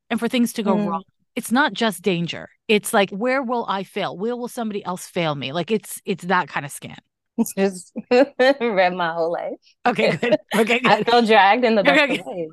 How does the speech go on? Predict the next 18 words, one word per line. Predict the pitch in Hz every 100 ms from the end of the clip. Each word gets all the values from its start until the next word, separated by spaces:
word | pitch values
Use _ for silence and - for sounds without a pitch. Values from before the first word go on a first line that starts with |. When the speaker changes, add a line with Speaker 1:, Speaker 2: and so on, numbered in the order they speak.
| -
Speaker 1:
okay. | 302
Well, | 302 277
we're, | 277 -
we're | 262
in | 254
the | 262
first | 294 349 -
four | 302 302
minutes, | 269 185 185
so | 220 220 214 220 -
excellent. | 254 240 - 196 160 156 - - -
Speaker 2:
<laughs> | 233 226 262
Speaker 1:
Um, | 240 - 226 - _ _ _ _ _ _
in | 277 277 247
doing | 190 285 330 349 269
that, | 165 131 151 - _ _ _ _ -
what's | 233 247
your | 311 311 -